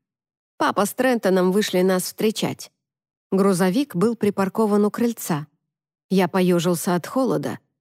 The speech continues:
спрятал руки в передний карман джемпера и, хрустя опавшими листьями, потопал через газон.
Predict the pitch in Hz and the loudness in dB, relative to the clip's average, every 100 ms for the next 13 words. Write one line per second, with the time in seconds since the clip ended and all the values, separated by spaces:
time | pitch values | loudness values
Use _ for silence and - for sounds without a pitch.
0 | - - 302 302 262 214 214 247 - 160 | -18 -6 -2 0 0 2 2 0 -2 -2
1 | - 202 208 180 175 190 190 190 180 185 | 0 2 2 0 0 0 2 2 2 2
2 | 262 196 170 156 151 _ _ - 240 240 | 0 0 -2 -2 -6 _ _ -2 0 0
3 | 214 208 - 233 185 202 190 - 185 180 | 0 0 0 0 0 0 -2 0 2 2
4 | 214 220 - 175 170 165 165 185 165 170 | 2 0 0 0 0 -2 -2 -2 0 0
5 | - 170 170 170 185 170 113 | 0 0 0 0 0 0 -4